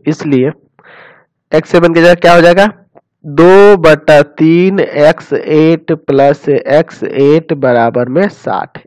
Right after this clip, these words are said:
एलसीएम ले लीजिए तीन, टू एक्स एट प्लस थ्री एक्स एट बराबर में साठ, यानी हो जाएगा फ़ाइव एक्स एट बटा में थ्री बराबर में साठ।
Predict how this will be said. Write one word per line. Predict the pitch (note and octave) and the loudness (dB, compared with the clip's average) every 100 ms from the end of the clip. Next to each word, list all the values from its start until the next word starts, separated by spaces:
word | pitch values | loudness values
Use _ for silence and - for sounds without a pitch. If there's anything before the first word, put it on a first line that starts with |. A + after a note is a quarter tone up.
| - | -4
एलसीएम | D#3+ E3+ G#3 G3 | -4 -2 -4 0
ले | |
लीजिए | F#3 F3 F3 | 0 0 -2
तीन, | F3 D#3+ E3+ - - - - _ - | -4 -4 -4 -10 -20 -20 -20 _ -2
टू | G3+ G#3 G#3+ G3 | 2 2 2 0
एक्स | D#3+ E3+ - - | 0 0 -2 -12
एट | - F3 E3 E3+ E3+ | -6 0 0 -2 -8
प्लस | - C#3+ C#3+ D#3 D3+ - | -6 0 0 -2 -8 -8
थ्री | E3 D#3+ F3 F#3+ F3+ - | -4 -2 0 -2 -6 -4
एक्स | C#3+ E3+ - - | -2 -2 -4 -12
एट | - D#3 D3+ D3 C#3+ - _ _ _ _ _ - | -10 -4 -2 -2 -4 -14 _ _ _ _ _ -10
बराबर | D3 C#3+ C3 C3+ C#3 | -2 0 2 0 -2
में | E3 | -4
साठ, | E3+ C#3+ A2 A2 - - | -4 -6 -8 -10 -16 -10
यानी | D3 D3 | -8 -4
हो | D#3 | -2
जाएगा | D#3+ D#3+ F3+ F#3 - | 0 0 -2 -4 -6
फ़ाइव | - E3 D#3+ G3 A3+ - A#3+ - - - _ - | 0 4 4 4 0 -4 -6 -8 -20 -20 _ -2
एक्स | E3 F3 G3 - | 2 4 2 -2
एट | E3+ - F3 D#3+ D3+ E3 - - - | -6 -4 0 2 2 0 -10 -16 -12
बटा | D3+ D3 C#3 D3 | -2 -2 0 0
में | D3 D3 | 0 -2
थ्री | C#3+ - D#3 C#3+ D3 | -4 -4 -4 -2 -2
बराबर | C#3+ B2+ A#2+ A#2+ | 0 0 0 -2
में | B2+ C#3 | -2 -6
साठ। | - G2+ F#2 - | -4 -6 -6 -10